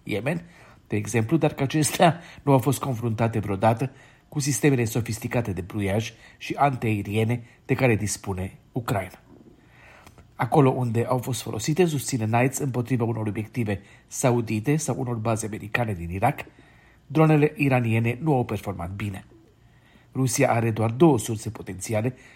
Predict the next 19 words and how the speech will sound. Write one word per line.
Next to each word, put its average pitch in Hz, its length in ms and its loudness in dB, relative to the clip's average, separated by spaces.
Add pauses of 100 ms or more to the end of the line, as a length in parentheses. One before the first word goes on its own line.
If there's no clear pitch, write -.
(140)
pentru 131 260 0
echipamente 113 680 0
militare 107 420 -6
sofisticate, - 760 -10 (380)
China 104 280 -4
și 123 200 -8
Iranul. 127 400 -2 (720)
Prima 120 420 2 (100)
nu 156 100 -2
vrea 123 160 2
să 113 120 -4
se 110 100 -6
expună 120 380 -2
la 95 120 -6
sancțiuni 104 400 -10
occidentale 117 680 -2 (580)
și - 140 -6
atunci 175 260 2
rămâne 147 320 4